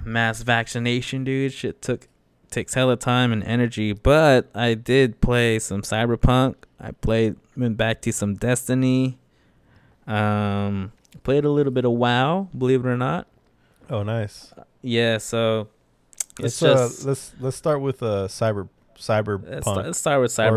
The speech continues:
Speaker 1: Cyberpunk, yeah.
Speaker 2: Cyberbug.
Speaker 1: Cyberbug.
Speaker 2: We got Cyberpunk.
Speaker 1: Um, I actually haven't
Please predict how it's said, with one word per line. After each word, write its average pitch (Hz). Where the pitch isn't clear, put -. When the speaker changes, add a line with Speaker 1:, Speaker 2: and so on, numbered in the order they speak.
Speaker 1:
Cyberpunk, 110
yeah. 113
Speaker 2:
Cyberbug. 104
Speaker 1:
Cyberbug. 107
Speaker 2:
We 123
got 117
Cyberpunk. 117
Speaker 1:
Um, 127
I 139
actually 165
haven't 123